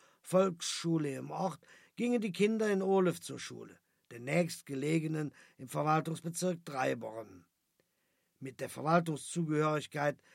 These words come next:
zur Stadt Gmünd in den neunzehnhundertvierziger Jahren wurden die Nierfelder Schulpens an der Gmünder Schule unterrichtet, so der Chronist Alfred Käsbach.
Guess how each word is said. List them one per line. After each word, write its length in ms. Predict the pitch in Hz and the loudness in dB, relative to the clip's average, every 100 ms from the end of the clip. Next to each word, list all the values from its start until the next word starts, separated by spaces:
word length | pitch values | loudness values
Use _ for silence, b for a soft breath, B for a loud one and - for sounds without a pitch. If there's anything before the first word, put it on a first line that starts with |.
| b b | b b
zur 260 | - 139 | -8 -6
Stadt 540 | 123 - - 170 170 - | -6 -4 -2 -2 -4 -12
Gmünd 560 | 131 127 165 208 208 170 b b - | -6 2 4 4 0 -6 b b -12
in 120 | 131 | -6
den 100 | 139 | -4
neunzehnhundertvierziger 840 | 147 156 139 165 180 180 170 180 | -2 -2 -4 -4 0 0 0 0
Jahren 440 | 160 160 151 156 147 b b b | 2 2 2 0 -4 b b b
wurden 340 | - 202 196 196 | 0 2 2 0
die 160 | 208 | 0
Nierfelder 760 | 208 233 240 170 208 208 202 196 | 2 4 4 2 -2 0 2 0
Schulpens 1080 | - 226 233 226 170 175 185 196 196 185 - B B B | 2 2 4 2 2 2 4 4 2 -2 -6 B B B
an 220 | - 165 | -2 0
der 100 | 156 | 2
Gmünder 480 | 147 165 190 185 147 | 2 4 4 4 0
Schule 340 | - 151 160 | 0 -2 0
unterrichtet, 800 | 151 139 156 156 165 - 170 165 b b b | -2 -4 -2 -2 -4 -2 -2 -4 b b b
so 540 | 131 165 185 196 170 B B - | 0 6 8 6 4 B B -10
der 100 | 135 | -10
Chronist 680 | 127 131 165 170 - - _ _ _ | -8 0 2 2 -2 -14 _ _ _
Alfred 720 | - - 135 - 135 160 - | -2 -2 -2 -6 -6 -6 -6
Käsbach. 880 | - 131 120 - - - - - _ | -6 -4 -4 -6 -8 -12 -12 -18 _